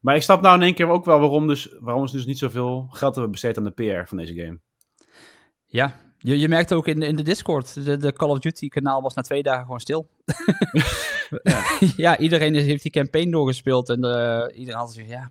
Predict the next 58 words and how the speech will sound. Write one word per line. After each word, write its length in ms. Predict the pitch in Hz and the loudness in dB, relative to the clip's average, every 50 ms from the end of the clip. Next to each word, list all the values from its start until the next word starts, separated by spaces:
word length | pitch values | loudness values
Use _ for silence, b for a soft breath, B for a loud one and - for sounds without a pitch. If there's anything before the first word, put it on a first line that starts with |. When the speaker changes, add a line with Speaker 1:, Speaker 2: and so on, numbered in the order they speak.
| _ _ | _ _
Speaker 2:
ja, 300 | - - 107 120 135 143 - _ _ - | -10 -6 -4 -4 -4 -6 -8 _ _ -10
is 140 | - 107 | -8 -4
dit 140 | - 120 - | -4 -4 -4
het 120 | - 160 - | -4 -6 -4
nou? 260 | 156 151 180 220 202 _ _ _ _ B B B B B B B B B | -2 -2 -2 -4 -6 _ _ _ _ B B B B B B B B B
Wauw." 360 | - 107 117 160 165 139 - _ - 170 | 2 4 4 2 0 -2 -6 _ -16 -12
Het 200 | - - 120 - | -6 -6 -4 -2
is, 160 | 143 135 - - | -2 -4 -4 -6
het 140 | - - | -6 -4
is, 200 | 143 131 - - | -4 -4 -4 -2
eh, 340 | - 123 123 123 127 131 127 131 127 B B B B B B B B B | -2 0 0 2 2 2 0 0 -4 B B B B B B B B B
het 180 | B - 135 - | B -6 -4 -2
is 100 | 180 165 | 0 0
een 60 | 185 | 2
beetje 240 | 180 180 180 - 180 | 4 2 4 4 2
een 60 | 165 | 2
liedje 200 | 165 202 - - | 2 0 0 0
van 140 | 151 160 143 | -2 0 0
de 80 | 131 110 | 0 0
Beatles 320 | 113 139 139 185 180 - | 0 0 0 -2 -2 0
met 120 | 165 147 | -2 -2
een 60 | 131 117 | -2 -2
pistool 380 | 117 107 - 117 117 143 160 | -4 -2 0 2 2 2 0
erin. 260 | 170 165 143 117 - _ _ _ - | 0 -2 -2 -2 -4 _ _ _ -2
Dat 180 | - 143 131 | -2 0 0
is 100 | 127 127 | 0 0
het. 160 | 156 165 151 | 0 -2 -2
Het 100 | - 135 | -4 -4
is, 100 | 127 - | -2 0
eh, 100 | 156 135 | 0 0
zo 140 | 123 - 143 | 0 0 -2
psychedelisch 600 | 123 - - 156 - - - 156 165 160 143 123 | -2 -2 -4 -4 -2 2 2 4 4 4 4 2
als 100 | 117 107 | 2 2
wat, 260 | 117 131 147 143 - | 4 2 2 2 0
alleen 300 | - - 120 120 120 117 117 | -4 0 0 2 2 2 0
het, 160 | 120 113 - | 0 -2 -4
het 220 | - 113 - - | -6 -6 -6 -4
komt 300 | - - 143 139 127 - | -2 0 0 0 0 -2
gewoon 320 | - - 120 120 117 113 120 | 0 2 2 4 4 4 4
niet 220 | 135 147 - - | 4 2 0 -2
uit 200 | - - 110 107 | -2 -2 -2 -2
de 80 | - 104 | -4 -6
verf. 360 | - 95 - - 156 - - | -4 -4 -4 -4 -8 -10 -8
En 140 | - - 123 | -6 -2 -2
dat 160 | 127 120 - | -2 -2 -2
is 100 | 117 117 | -6 -6
echt 280 | - 113 123 - - - | -6 -6 -8 -8 -10 -8
oprecht 360 | - 120 - - 123 117 - - | -8 -6 -4 -2 -4 -4 -2 -2
jammer. 320 | 101 87 110 139 139 - _ _ _ _ _ _ _ _ _ _ _ _ _ - | -4 -2 -2 -2 -4 -6 _ _ _ _ _ _ _ _ _ _ _ _ _ -2
Ik, 140 | - 127 | 0 0
ik, 120 | - 165 147 165 | 2 2 2 4
het 260 | 156 160 180 143 - | 4 2 2 4 4
idee 160 | 160 170 190 | 6 6 6
wat 120 | 180 175 | 4 2
ze 60 | - - | -2 0
proberen 340 | - 156 147 175 175 165 | 0 4 4 6 6 6
is 100 | 143 123 | 4 4
leuk, 360 | - 139 143 143 139 - - | 6 6 6 6 4 2 -2